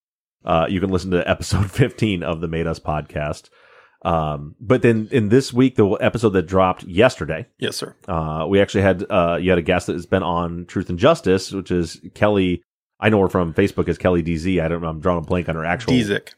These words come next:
Speaker 1: Kelly Dzik.
Speaker 2: Kelly Dzik.
Speaker 1: Um, but she, but she, Kelly came on to talk to us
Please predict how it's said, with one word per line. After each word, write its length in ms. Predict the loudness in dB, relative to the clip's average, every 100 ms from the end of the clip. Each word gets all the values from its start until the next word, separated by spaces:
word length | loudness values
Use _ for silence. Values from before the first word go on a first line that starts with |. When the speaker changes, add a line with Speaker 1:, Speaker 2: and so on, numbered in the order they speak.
| _ _
Speaker 1:
Kelly 240 | 0 2 2
Dzik. 500 | 2 0 0 -4 -6
Speaker 2:
Kelly 240 | -8 -6
Dzik. 520 | -8 -10 -8 -12 -10
Speaker 1:
Um, 560 | -4 -2 -2 -4 -8 -4
but 120 | -2 -2
she, 80 | -2
but 120 | -4
she, 480 | 2 4 4 2 -2 -6
Kelly 300 | 0 4 2
came 220 | 2 0
on 120 | 2 0
to 60 |
talk 240 | 2 0 2
to 100 | -2
us 400 | -2 -8 -14